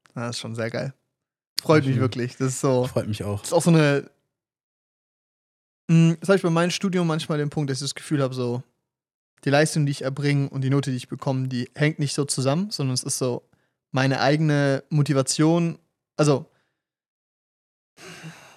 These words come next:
Speaker 1: ich könnte so, ich kann achtzig Prozent bringen und krieg eine eins null, ich kann hundert Prozent bringen und krieg auch eine eins null. So. Oder auch eine eins drei, weißt du? Es ist so ein bisschen,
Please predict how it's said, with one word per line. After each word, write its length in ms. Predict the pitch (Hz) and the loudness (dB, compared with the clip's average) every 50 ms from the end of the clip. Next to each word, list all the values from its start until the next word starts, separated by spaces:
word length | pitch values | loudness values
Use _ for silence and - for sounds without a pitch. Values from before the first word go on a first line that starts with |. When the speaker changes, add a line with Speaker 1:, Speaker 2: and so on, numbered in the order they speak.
| _ - - - _ - - | _ -20 -20 -18 _ -12 -10
Speaker 1:
ich 160 | - - - | -10 -10 -2
könnte 280 | - - 180 185 190 - | 2 2 4 4 2 2
so, 440 | - 185 170 165 165 165 165 165 160 - _ _ _ _ - | 2 2 2 4 4 2 2 0 -2 -6 _ _ _ _ -8
ich 120 | 165 - | -8 -4
kann 140 | - 180 165 | -2 -2 0
achtzig 340 | - 185 180 - - 180 - | 0 -2 -2 -4 -6 -6 -4
Prozent 340 | - 165 - 175 156 151 - | -4 -2 0 0 0 0 0
bringen 220 | - 180 196 202 | 0 0 0 0
und 80 | 190 160 | -2 -4
krieg 160 | - 196 - | -6 -8 -6
eine 100 | - 175 | -4 -2
eins 240 | 131 175 180 - - | 0 -2 -2 -2 0
null, 120 | 185 180 | 2 2
ich 80 | 165 - | 2 2
kann 140 | - 156 147 | 2 4 6
hundert 200 | 156 165 160 135 | 6 6 4 2
Prozent 360 | - 139 - - 135 131 127 | 0 -4 -4 -2 -4 -4 -4
bringen 280 | - - 143 135 135 135 | -2 -2 0 0 0 -2
und 280 | 123 123 - - - | -2 -6 -6 -8 -10
krieg 180 | - - 131 - | -10 -8 -2 0
auch 80 | 131 | 2
eine 120 | 135 135 113 | 2 2 0
eins 220 | 113 123 131 - | 0 -4 -4 -4
null. 220 | 131 120 120 131 156 | -4 -4 -4 -6 -6
So. 380 | - - 143 135 131 - - - _ _ _ _ _ _ _ _ _ _ _ _ _ _ _ | -6 -6 -4 -4 -4 -6 -8 -14 _ _ _ _ _ _ _ _ _ _ _ _ _ _ _
Oder 220 | - 151 139 135 - | 0 2 2 4 4
auch 100 | 131 131 | 2 2
eine 100 | 131 117 | 2 0
eins 200 | 120 131 131 - | 0 -2 -4 -6
drei, 280 | - - 127 131 139 | -4 -2 0 0 2
weißt 200 | 131 139 147 - | 0 0 0 -2
du? 40 | 147 | -2
Es 60 | 139 | -2
ist 140 | 143 143 - | -2 0 2
so 80 | - 156 | 2 4
ein 60 | 151 | 4
bisschen, 420 | 160 151 - - 160 147 156 156 | 4 2 2 2 2 2 2 -2